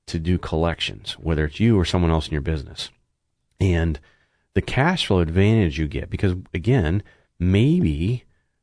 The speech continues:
some of the businesses you're dealing with or the customers you're dealing with are trying to play, I'll call the float game. It's not really a game, but they're trying to take advantage of the float, and they're try-, they wanna pay you with a credit card so they can delay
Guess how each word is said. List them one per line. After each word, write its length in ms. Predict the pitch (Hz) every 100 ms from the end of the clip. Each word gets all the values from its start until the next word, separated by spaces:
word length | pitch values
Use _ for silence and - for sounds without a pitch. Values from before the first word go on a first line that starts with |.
| _
some 220 | - - 110
of 40 |
the 60 | 95
businesses 560 | 101 113 104 - 80
you're 120 | 80
dealing 280 | 82 98 104
with 140 | 82 80
or 40 |
the 80 | 80
customers 460 | - 120 143 92
you're 120 | 76 78
dealing 260 | 80 76
with 160 | 78 82
are 60 | 85
trying 460 | - 104 107 110
to 100 | 107
play, 540 | - - 87 82 82 76 _ _ _ -
I'll 80 | 87
call 260 | - 95
the 100 | 90
float 360 | 87 - 117 -
game. 320 | 85 - 85
It's 140 | 95 -
not 160 | 92
really 160 | 80 76
a 40 |
game, 540 | 71 82 85 73 82 92
but 160 | 82
they're 100 | -
trying 240 | 78 95 82
to 80 |
take 120 | - 82
advantage 500 | 71 82 151 95 76
of 120 | 69
the 100 | 78
float, 420 | - 69 76 - - _ _ _ _
and 140 | 92 92
they're 100 | 107
try-, 180 | - -
they 120 | 104
wanna 240 | 139 113
pay 240 | - - 160
you 240 | 165 78
with 120 | 78
a 60 | 76
credit 300 | - 139 -
card 340 | - 71 76
so 100 | -
they 140 | 82 95
can 180 | 85
delay 720 | 76 85 78 104 101 76 87